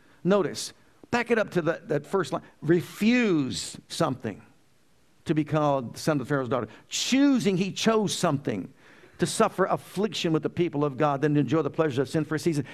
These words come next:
He esteemed something, held it in high esteem and high regard. What is that? The riches of Christ, greater riches than the treasures of Egypt.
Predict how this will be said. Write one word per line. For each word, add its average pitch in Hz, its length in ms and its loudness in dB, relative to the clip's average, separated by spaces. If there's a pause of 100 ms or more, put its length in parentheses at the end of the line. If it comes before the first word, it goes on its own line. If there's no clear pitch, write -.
He 202 160 2
esteemed 240 840 2
something, 156 540 -2 (160)
held 208 180 6
it 220 60 2
in 190 60 -2
high 190 240 0
esteem 185 340 2
and 160 80 4
high 185 120 2
regard. 165 600 2 (420)
What 202 200 4
is 160 80 0
that? 185 220 2 (260)
The 147 100 2
riches 165 320 2
of 160 100 -2
Christ, 175 380 0
greater 185 220 2
riches 156 400 0
than 143 140 2
the 131 80 0
treasures 120 380 -4
of 117 100 -2
Egypt. 156 460 0